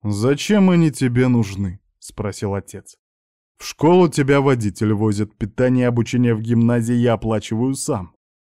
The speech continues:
На расходы в бассейн или на твою гитару, на тетрадке можешь попросить у меня. Я всё куплю». «И каждый раз просить?»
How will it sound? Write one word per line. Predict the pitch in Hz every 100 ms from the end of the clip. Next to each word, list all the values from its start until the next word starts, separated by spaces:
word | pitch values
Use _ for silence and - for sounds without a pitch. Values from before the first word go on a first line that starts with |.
| _ _
На | 113
расходы | 120 127 - 165 151
в | 123
бассейн | 113 123 - 139 143 156
или | 139 113
на | 107 104
твою | 110 110 107
гитару, | 107 - 123 131 147
на | 123
тетрадке | 101 - 104 110 - 110
можешь | 107 101 98 -
попросить | 110 113 107 117 117
у |
меня. | 123 139 123 87 _ _ _ _ _
Я | 113 117 131
всё | 139 - 127
куплю». | 123 120 117 113 90 80 _ _ _ _
«И | 123
каждый | 120 175 202 165 175
раз | 170 185
просить?» | - 160 151 208 226 -